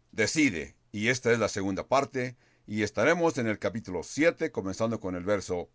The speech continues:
veintitrés, en el libro de Daniel. Así que abran sus Biblias al capítulo siete del profeta Daniel, para continuar. Antes fuimos a la presencia del Señor en oración,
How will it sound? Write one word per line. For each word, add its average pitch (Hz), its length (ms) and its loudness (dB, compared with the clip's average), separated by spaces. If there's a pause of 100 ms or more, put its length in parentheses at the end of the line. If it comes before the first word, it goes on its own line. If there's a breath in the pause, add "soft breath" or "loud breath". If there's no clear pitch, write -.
veintitrés, 87 1000 2 (440 soft breath)
en 90 140 -6
el 90 120 0
libro 101 360 0 (100)
de 95 180 0
Daniel. 90 580 0 (340 soft breath)
Así 104 240 -2
que 98 240 -2
abran 175 320 4
sus 151 220 2
Biblias 117 500 4
al 92 220 0
capítulo 90 480 -2
siete 90 500 -2 (100)
del 80 200 -6
profeta 82 580 -4
Daniel, 82 760 -2 (300 soft breath)
para 78 200 -4
continuar. 92 680 0 (240)
Antes 147 720 4
fuimos 117 400 0
a 95 60 2
la 92 100 0
presencia 101 400 -4
del 92 100 -2
Señor 92 300 0
en 90 80 -2
oración, 80 640 -4